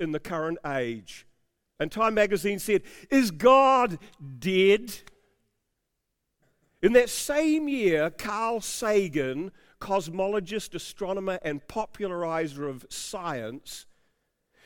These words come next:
he appeared in Time magazine in an article in which he made this incredible statement.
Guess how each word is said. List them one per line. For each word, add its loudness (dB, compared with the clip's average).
he 4
appeared 0
in -4
Time -6
magazine 0
in -2
an -6
article -8
in -4
which -10
he -8
made -6
this -8
incredible -8
statement. -12